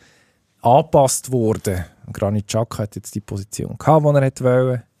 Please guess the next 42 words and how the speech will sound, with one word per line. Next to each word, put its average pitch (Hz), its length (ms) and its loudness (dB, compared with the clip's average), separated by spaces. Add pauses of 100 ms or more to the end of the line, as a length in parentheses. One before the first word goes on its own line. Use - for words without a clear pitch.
gegen 120 260 -4
Dänemark. 123 720 -2 (760)
Dänen 107 300 0
haben 98 160 -2
dann 104 180 -6
gefunden, 110 480 -6
gut, 143 280 4
dann 107 140 -8
stehen 95 260 -6
wir 87 60 -6
jetzt - 200 -12
Zweiten 151 460 -2
um 147 120 -2
die 143 100 0
herum, 143 180 2
wenn 143 240 2
es 123 80 -2
irgendwie 135 320 -2
geht. 131 420 2
Also 95 140 -4
sie 98 100 -8
haben 95 180 -8
relativ 101 400 -8
gut 147 280 -2
aus 135 60 -6
dem 131 80 -6
Spiel 131 280 -6
genommen, 127 300 -8
muss 117 160 -8
man 123 100 -8
sagen. - 140 -10
Also 90 160 -12
aus 98 60 -16
dem 90 100 -12
Spiel - 200 -16
genommen, - 300 -18
sie 90 80 -16
haben 98 140 -10
das 95 80 -12
Leben 101 240 -6
schwer 117 360 -4
gemacht. - 380 -6